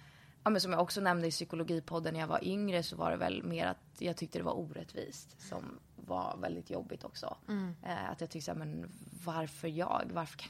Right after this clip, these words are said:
Speaker 1: inte någon annan få det här?" Eh, men det, alltså i och med att jag också haft det så länge nu, så tror jag också att till slut så förstår man att, eh, det är liksom, det är inte värt att lägga tid och tänka så, för det ger ingenting.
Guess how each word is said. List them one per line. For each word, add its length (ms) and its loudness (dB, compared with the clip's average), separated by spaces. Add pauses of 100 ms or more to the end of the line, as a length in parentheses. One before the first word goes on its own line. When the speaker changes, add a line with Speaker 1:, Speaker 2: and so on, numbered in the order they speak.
Speaker 1:
inte 120 -6
någon 140 0
annan 360 -2
få 160 0
det 60 0
här?" 260 -6 (540)
Eh, 400 -4
men 260 0
det, 340 0 (520)
alltså 180 2
i 40 4
och 40 4
med 80 4
att 60 0
jag 80 6
också 160 2
haft 140 4
det 80 -2
så 120 -4
länge 320 2
nu, 120 0
så 100 -8
tror 140 -4
jag 40 2
också 160 -4
att 140 -6
till 120 -6
slut 300 -2
så 200 -6
förstår 380 -2
man 120 -2
att, 100 -6 (440)
eh, 100 -10 (720)
det 160 -2
är 60 4
liksom, 480 -2
det 80 -2
är 20 0
inte 160 -2
värt 240 -2
att 60 -6
lägga 180 -4
tid 400 -6
och 180 -12
tänka 380 -4
så, 300 -2
för 140 -8
det 100 -6
ger 240 -2
ingenting. 560 -6